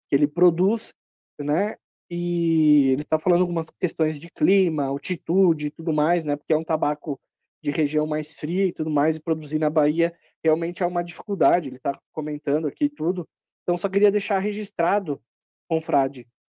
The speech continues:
que uma hora a gente vai conversar aí pra, pra esclarecer melhor essas,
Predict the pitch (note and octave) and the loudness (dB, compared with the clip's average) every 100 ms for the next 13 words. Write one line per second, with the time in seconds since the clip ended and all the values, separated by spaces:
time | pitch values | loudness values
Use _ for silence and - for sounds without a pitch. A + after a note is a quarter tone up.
0 | _ - A3+ B3 B3 A#3 - A#3 A3+ G#3 | _ -2 0 2 0 -4 0 0 0 0
1 | F#3+ D#3+ - E3+ E3+ E3 F#3 F#3 E3+ E3+ | 0 -2 -2 0 0 -2 -4 -2 -2 -2
2 | D#3 - D#3+ - E3 E3 D3+ - F3 E3+ | -6 -2 -2 0 2 2 0 -4 0 2
3 | D3 D#3 D#3 - D#3+ - | 4 4 2 -4 -8 -8